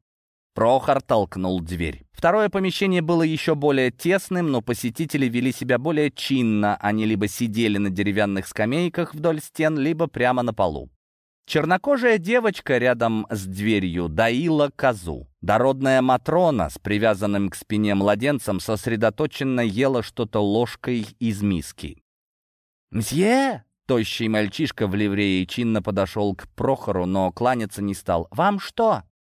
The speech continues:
«Я хочу купить дом». «Протяните правую руку». Прохор посмотрел на свои ладони, неожиданно почувствовал головокружение. Несколько секунд ему понадобилось, чтобы сообразить, которая из рук правая.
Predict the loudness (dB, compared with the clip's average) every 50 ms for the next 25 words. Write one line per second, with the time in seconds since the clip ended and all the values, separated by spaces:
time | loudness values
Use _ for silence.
0 | _ _ _ _ _ _ _ _ -2 0 2 2 2 0 -2 -2 -2 -4 -4 -2
1 | -4 -2 -2 -4 -4 -4 -2 2 2 2 2 2 -2 -6 -14 _ _ _ _ _
2 | _ -6 -6 -4 -2 -2 -2 -2 -2 -2 -2 -4 -2 0 2 2 2 2 0 0
3 | 0 2 0 0 -2 -4 -8 -10 -12 -12 _ _ _ _ _ _ _ _ _ _
4 | _ _ _ _ 0 2 2 2 2 0 -2 -2 -2 -2 0 0 0 0 2 2
5 | 2 2 2 0 -2 0 0 2 2 4 4 4 2 2 2 0 0 0 0 0
6 | 2 2 2 2 2 0 -2 -2 0 0 0 0 0 0 -2 -2 -4 -6 -6 -6
7 | -6 -4 -2 0 0 0 0 0 0 0 0 0 -2 -4 -4 -4 -2 -2 0 0
8 | -2 -2 -2 -2 -4 -2 -2 0 0 0 0 -2 -2 -2 0 -2 -2 -2 -4 -4
9 | -2 -2 -2 -2 0 0 0 0 0 0 0 2 2 0 0 0 -2 -2 -2 -2
10 | -2 -2 -4 -2 -2 -2 0 2 2 2 2 4 2 2 2 0 -2 -4 -4 -4
11 | -2 -2 -2 0 0 0 2 2 4 4 2 2 0 0 -2 0 0 0 0 -2
12 | -2 -4 -6 -2 0 2 2 2 2 0 -4 -6 -6 -10